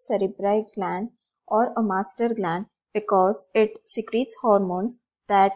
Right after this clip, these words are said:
controls other endocrine glands. Uh, size of a pituitary gland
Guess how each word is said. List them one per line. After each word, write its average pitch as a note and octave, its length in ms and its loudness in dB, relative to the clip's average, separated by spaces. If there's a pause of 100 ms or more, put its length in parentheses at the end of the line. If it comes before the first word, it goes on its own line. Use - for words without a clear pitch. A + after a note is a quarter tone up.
(140)
controls G#3+ 600 0
other G#3 320 0
endocrine F#3 440 -8
glands. F3 420 -12 (1900)
Uh, F#3+ 300 0
size A3+ 480 -2
of C4+ 160 -2
a C#4 40 -2
pituitary A#3 640 -2
gland F#3 320 -4